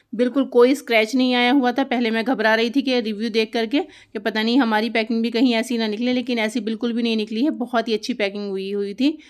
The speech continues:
मतलब बहुत अच्छी, उम, डिलीवरी मिली है हमको। टाइम से पहले भी मिल गई है,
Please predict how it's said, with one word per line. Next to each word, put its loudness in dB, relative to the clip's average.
मतलब -2
बहुत 0
अच्छी, 0
उम, -4
डिलीवरी 2
मिली 2
है -2
हमको। -8
टाइम 4
से 2
पहले 4
भी 4
मिल 8
गई 2
है, 2